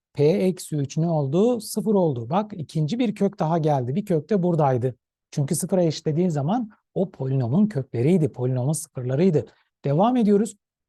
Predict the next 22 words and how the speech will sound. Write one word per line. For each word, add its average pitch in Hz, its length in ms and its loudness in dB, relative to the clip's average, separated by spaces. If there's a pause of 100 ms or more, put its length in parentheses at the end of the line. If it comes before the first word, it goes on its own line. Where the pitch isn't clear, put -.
(380)
P 131 100 2
x 208 200 2
artı 233 260 0
bir 214 140 2
polinomunun 180 560 0
x 180 240 -6
artı 214 240 0
iki 233 180 0
ile 262 180 4
bölümünden 190 540 4
kalan 165 460 -2 (100)
on 233 140 0
ikidir. 214 400 0
Ne 196 100 4
demek? 190 340 0 (320)
X 220 280 0
yerine 175 260 2
eksi 143 380 0
iki 202 140 0
yazarsan 220 640 2
diyor 160 220 0
burada, 156 440 -2